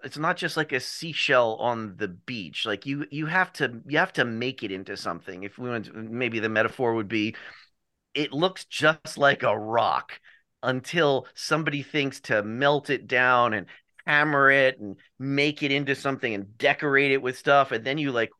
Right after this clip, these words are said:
"Wow, this Sutton Hoo treasure, like, look at that thing." And I, I feel like the same way that, you know, there's, there's knowledge and it looks like a rock. And, and then,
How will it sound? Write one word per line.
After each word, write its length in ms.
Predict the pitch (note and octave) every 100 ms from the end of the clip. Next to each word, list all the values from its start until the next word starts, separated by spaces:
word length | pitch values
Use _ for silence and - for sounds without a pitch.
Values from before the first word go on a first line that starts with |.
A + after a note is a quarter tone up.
| _
"Wow, 500 | C2+ C3+ B2+ E2+ C#2+
this 160 | F#2+ -
Sutton 320 | - C#3+ A#2
Hoo 200 | C3+ B2+
treasure, 440 | - D3 C3+ G2+
like, 240 | F#2 G#2+ B2
look 180 | D#3
at 100 | A#2+
that 320 | - F2 D2+ - - - - _
thing." 300 | - G2 F#2+ - - - _ -
And 160 | C3
I, 60 | B2+
I 160 | C3
feel 120 | C3 D#3+
like 120 | D3+
the 60 |
same 300 | C#3+ D3+ D#3
way 220 | D3 C#3+ B2
that, 200 | A#2+ -
you 120 | B2
know, 100 | A2+
there's, 260 | A#2+ A#2 -
there's 300 | B2+ A#2+ -
knowledge 640 | A#2+ A#2 C#3+ C#3+ A#2+ -
and 80 | A#2+
it 140 | G#2
looks 260 | B2+ B2+ -
like 200 | A#2 A2
a 100 | G2+
rock. 640 | - G2 G#2+ A#2+ - - - - - -
And, 400 | A2+ G#2+ G2+ F#2 -
and 200 | A2+ G#2+
then, 340 | A2 A2+ A2